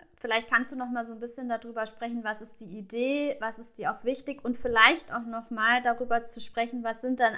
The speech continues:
eigentlich die Kriterien für ein familienfreundliches Arbeitsmodell? Also worauf achtest du, wenn du ArbeitgeberInnen auf deine Plattform lässt und dann versuchst, ja auch Menschen dann zu vernetzen mit familienfreundlichen Arbeitgebern?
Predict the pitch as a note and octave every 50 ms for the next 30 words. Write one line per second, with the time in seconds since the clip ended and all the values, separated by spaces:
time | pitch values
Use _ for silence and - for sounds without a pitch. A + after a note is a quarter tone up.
0 | - - - - A#3+ A#3+ A#3 B3 A#3+ B3 B3 - - - - - - _ _ -
1 | A3+ A#3 A#3 A#3 A#3 - - B3+ A#3+ - - B3+ B3+ C4+ C4+ C4 B3+ A#3+ A3+ A3+
2 | A3 G#3+ A3 - - - A#3 A#3 A#3 - - G3+ G#3 G#3+ - - G#3+ G#3+ G#3+ G#3+
3 | G#3+ G#3+ - - G#3 G3+ G#3 - G#3+ G3+ - - - G3+ G#3+ G#3+ G#3+ G#3+ - -
4 | F#3 F3+ - D3+ C#3+ - - G#3+ G#3 A3 G#3 A3 A#3+ A#3+ A#3 A#3+ A#3+ - - -
5 | A3+ A#3 - - B3+ B3 - - - A#3+ B3 B3 A#3+ G#3+ G#3+ A3 A3 A3+ A#3 A#3
6 | B3 A#3+ A#3+ - - - - - - - A3+ A3+ A3+ G#3+ - - F#3+ G#3 A3+ A3+
7 | A#3 A3+ A3 A3 - A3 A3 A#3 A3+ A#3 A3+ A3+ A3 A3 A3+ - - - - -
8 | - _ - A3+ A#3 A#3+ A#3+ A#3+ A#3+ A#3+ - - G#3 G#3+ - A3 A3 A3 A3 G#3+
9 | - - A#3 A#3+ A#3 - - B3 A#3 A#3 A3+ G#3+ G#3+ A3+ A#3 - - - A3 G#3+
10 | G3+ G3+ G#3 A3+ A3 - - A#3 G#3+ G#3+ G#3 G#3+ - - - A#3 G#3 G3+ G3+ G3
11 | G#3 G#3 G#3 G#3+ A3 - - G#3+ F#3+ G3 G3+ G#3 G#3 G#3 - - - - - -
12 | - - - A#3 A3 - - G#3+ G#3 G#3 G3+ G#3 G#3 - - A3 G#3 G3+ G3+ G3+
13 | G3+ - - - G3+ G3+ G3 F#3+ - - G#3 G3 G3+ G3+ G3+ G3 G3+ - F#3 F3+
14 | F#3 F#3 F#3+ F#3+ - G3 G3 - F3 - F#3 F#3 F#3 - G3 G3 F#3+ G3 F#3+ -
15 | G3+